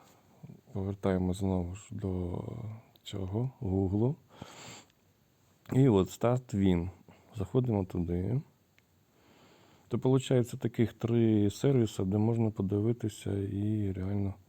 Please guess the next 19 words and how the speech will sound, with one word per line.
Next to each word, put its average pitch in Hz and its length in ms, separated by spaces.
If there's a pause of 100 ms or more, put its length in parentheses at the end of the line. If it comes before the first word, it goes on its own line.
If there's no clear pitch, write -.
(160)
знайти 98 300
інформацію. 107 760 (1120)
Так, - 160
перевірка 98 540
пройшла. 135 800 (240)
І 135 260
от 113 240
тут 110 200
уже 101 160
показується. 87 800
Показується, 127 800
в 113 100
принципі, 113 400
фотки 120 400
ті, 127 340 (440)
які 107 300
він 104 220
робив 90 420
останні. 90 600